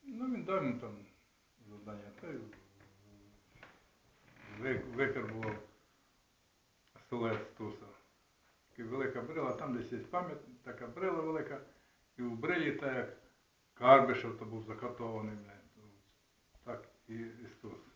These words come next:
І він каже, ми, коротше, через дві неділі привозять цей пам'ятник. Ми тут зробили постамент, це на світі, відкривають, пам'ятник тут ставлять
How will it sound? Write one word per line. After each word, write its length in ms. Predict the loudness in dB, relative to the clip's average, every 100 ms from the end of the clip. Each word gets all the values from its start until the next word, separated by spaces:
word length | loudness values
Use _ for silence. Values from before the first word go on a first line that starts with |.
| _ _ _ _ _ _ -20 _ _ _ _ -14
І 40 |
він 420 | -2 2 6 8 10
каже, 220 | 12 12
ми, 200 | 10 2 -6 -20 -20 6
коротше, 340 | 12 12 12
через 300 | 6 8 8
дві 120 | 8
неділі 300 | 4 10 10
привозять 600 | 10 6 6 6 6 2 -2
цей 240 | -4 -6 -10 -12
пам'ятник. 520 | -4 -4 -4 -10 -12 -14 -18 -20 _ _ _ _ _ _ _ _
Ми 80 | -12
тут 200 | -12 -8
зробили 400 | -4 -2 -2 -4
постамент, 680 | -4 -10 -14 -12 -10 -8 -12 -12
це 80 |
на 140 | -10 -10
світі, 320 | -12 -10 -6
відкривають, 680 | -6 -6 -4 -2 -2 -2 -6 -10 -10 -8 -8 -14 -18 -14 -14 -14 -20 -6
пам'ятник 480 | -4 -4 -6 -14 -20 -20
тут 100 | -20 -20 -20 _ _ _ -14
ставлять 400 | -8 -6 -8 -16